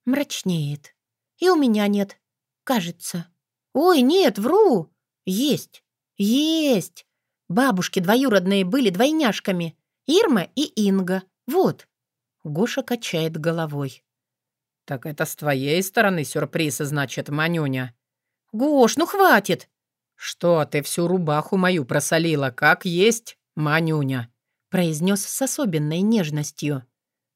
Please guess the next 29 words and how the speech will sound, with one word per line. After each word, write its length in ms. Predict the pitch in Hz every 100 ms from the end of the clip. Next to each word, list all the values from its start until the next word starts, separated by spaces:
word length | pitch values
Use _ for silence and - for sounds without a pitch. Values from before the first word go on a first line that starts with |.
| -
"Что, 360 | - - 147
не 140 | 135 123
позволишь 580 | 135 127 131 170 170
себя 260 | - 147 143
так 220 | 143 135
называть? 580 | 143 139 147 139 123 - _ _ _ _
Это 280 | - 131 147
же 120 | 151
наше 300 | 151 147 -
прошлое, 640 | 120 151 185 - 147 135 123
помнишь?" 600 | - 160 214 165 - - _ _ _ _ _ _ _
"Всё 360 | - - 262 247
помню 520 | - - 226 208 202
так, 340 | 202 269 - -
как 200 | 185 185
будто 300 | 196 196 202
это 180 | 196
было 260 | 196 247 196
вчера". 520 | - - 240 202 143 _ _ _ _ _
"Наше 300 | 135 127 -
первое 400 | 139 143 135 135
свидание". 920 | 131 151 147 135 131 135 139 139 135 - _ _ _ -
Гоша 340 | 170 226 226
впился 560 | 214 - 254 254 233 196
в 40 |
мой 240 | 190 214 202
рот 240 | 226 226
поцелуем 640 | - 196 - 208 226 165 160
жадным. 500 | 180 156 151 147